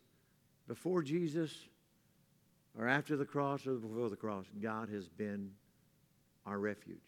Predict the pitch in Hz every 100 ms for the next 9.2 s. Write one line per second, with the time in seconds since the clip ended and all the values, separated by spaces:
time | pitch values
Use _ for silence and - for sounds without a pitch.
0 | - _ _ _ _ _ _ 135 117 110
1 | - 139 127 127 131 123 - _ _ _
2 | _ - 123 113 110 107 - 104 82 85
3 | - _ _ _ _ _ _ _ _ _
4 | _ _ _ - 156 196 226 170 - -
5 | - - _ _ _ _ _ _ _ _
6 | _ _ _ _ _ _ _ - 151 165
7 | 208 202 170 185 180 156 170 165 - 156
8 | 156 139 143 113 117 - 139 131 123 120
9 | 98